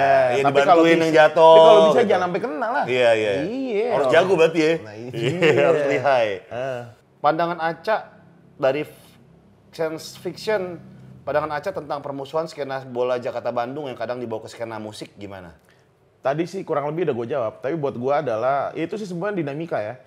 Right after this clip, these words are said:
Speaker 2: Hmm.
Speaker 1: Tapi buat gue sendiri, gue sih lumayan capek, karena banyak hal-hal yang ngebuat gue nggak masuk akal. Dan itu kita harus sama-sama, gue bilang harus sama-sama lebih mikir dan lebih dewasa, udah
Speaker 2: Ya.
Speaker 1: gitu aja.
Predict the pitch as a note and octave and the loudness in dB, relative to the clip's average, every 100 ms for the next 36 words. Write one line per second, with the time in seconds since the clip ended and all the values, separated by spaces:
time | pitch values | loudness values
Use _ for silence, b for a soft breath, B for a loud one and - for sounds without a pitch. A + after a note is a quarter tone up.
0 | _ G#2 G#2 F2+ D#3+ G#3 D#3+ C3+ C#3+ C#3+ | _ -16 -16 -12 -8 -4 -2 -2 -4 -6
1 | D#3 E3 D3 E3+ G#3+ - _ - C3+ B2 | -6 -4 -4 -6 -8 -12 _ -14 -10 -8
2 | B2+ D#3 D#3 - C3 D3+ G3 D3 C#3+ B2 | -6 -6 -4 -6 -8 -8 -6 -6 -6 -6
3 | B2+ D3 D3 C#3+ C3 C3 A#2 F3 E3 B2 | -4 -2 -4 -6 -6 -6 -6 -6 -8 -8
4 | A2+ - D3+ C3+ A#2+ A#2+ B2 b b b | -10 -10 -8 -6 -6 -8 -12 b b b
5 | b _ B2 C#3+ D3+ E3+ F3 E3 C#3+ C3+ | b _ -6 -4 -4 -6 -4 -4 -4 -8
6 | C3 C#3 C3+ C3 C3 F#3+ E3+ C3+ C#3+ C3+ | -8 -10 -8 -8 -8 -6 -6 -6 -8 -10
7 | C#3 C#3 C#3 C3+ C3+ F3+ D#3+ B2+ A2+ G#2+ | -6 -6 -6 -8 -8 -6 -6 -8 -8 -6
8 | G#2 A2+ G#2 F#2+ G2 F2+ F2+ B2+ - | -8 -10 -14 -8 -6 -6 -8 -12 -16